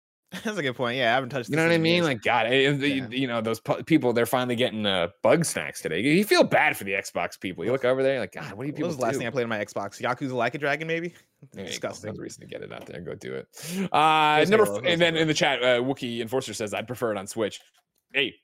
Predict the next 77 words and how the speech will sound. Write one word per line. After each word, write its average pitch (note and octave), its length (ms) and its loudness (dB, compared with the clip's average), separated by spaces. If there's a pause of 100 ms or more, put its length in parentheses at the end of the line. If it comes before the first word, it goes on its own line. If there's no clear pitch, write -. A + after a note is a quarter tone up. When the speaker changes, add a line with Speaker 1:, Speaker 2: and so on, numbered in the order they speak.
Speaker 2:
brother, C#3+ 400 -2
your B2+ 120 -2
mouth C3 220 -4
to A#2+ 60 -8
God's A#2 340 -2
ear. F#2 240 -10
You G#2+ 140 -8
know A#2+ 60 -4
what B2 60 0
I C3 40 -2
mean? D3+ 240 2
What D3 80 4
I'm C#3 80 -2
talking D3 180 4
about D3 220 6
right C#3+ 100 4
Speaker 1:
Ooh. D#3 40 4
Speaker 2:
here, D3 120 4
PlayStation D3 480 2
Vita, D3+ 240 4
I C3+ 220 4
played C3 320 2
that B2 200 2
thing A#2+ 140 -4
all A2+ 100 -2
the G2+ 60 -8
time. G2+ 240 -6
I A2 160 -4
would A2 300 -6
love G2+ 540 -4
that. E2 280 -2
But C3 120 2
of C3+ 60 -2
course, D4 280 6 (280)
with C#3 140 6
Xbox C3 480 2
Play C#3+ 160 4
Anywhere D3 240 4
in A2 60 0
the A2 80 -4
cloud C#3 240 2
and G2+ 80 -4
all F#2+ 60 -2
that B2 140 0
jazz, F2+ 220 -4
right? F#2+ 160 -4
I G2 60 -4
should F#2+ 140 -10
be G2 40 -2
able F2 120 -6
to F#2 60 -10
do F2 140 -8
it, G2 80 -4
no G2+ 80 -8
problem. G#2 240 -6
Remote G2+ 240 0
Speaker 1:
Here's, D3 80 -2
Speaker 2:
play, G#2+ 160 2
all G#2 60 2
Speaker 1:
here's, G2+ 100 0
Speaker 2:
that G2+ 140 -6
jazz. A#2+ 420 -4
Speaker 1:
here's D3+ 240 0
the - 60 -12
thing, D#3 100 -6
Greg, G#2 240 -4
right? A2+ 300 -2 (180)
I C#3+ 120 2
was, D3+ 180 6
Speaker 2:
Yeah. B2+ 80 0
Speaker 1:
I C3+ 60 0
just D3 200 -4
now D3+ 180 4
was A2 120 -2
thinking, A2+ 200 -6
like, G#2+ 140 -4
"Man, A2+ 380 -2